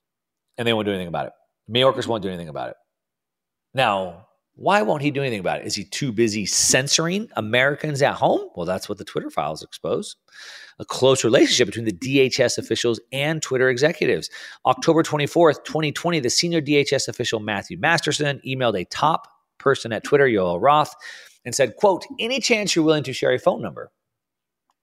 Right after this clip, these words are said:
so C said director Chris Krebs can reach out?"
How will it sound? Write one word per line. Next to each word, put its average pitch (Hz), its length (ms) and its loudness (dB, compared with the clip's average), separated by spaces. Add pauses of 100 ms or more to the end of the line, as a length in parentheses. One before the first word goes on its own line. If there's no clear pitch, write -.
(100)
so 98 220 2
C 170 240 2
said 113 260 0
director 98 420 -4
Chris - 260 -6
Krebs 117 440 -2
can 143 140 -4
reach 170 220 2
out?" - 320 -2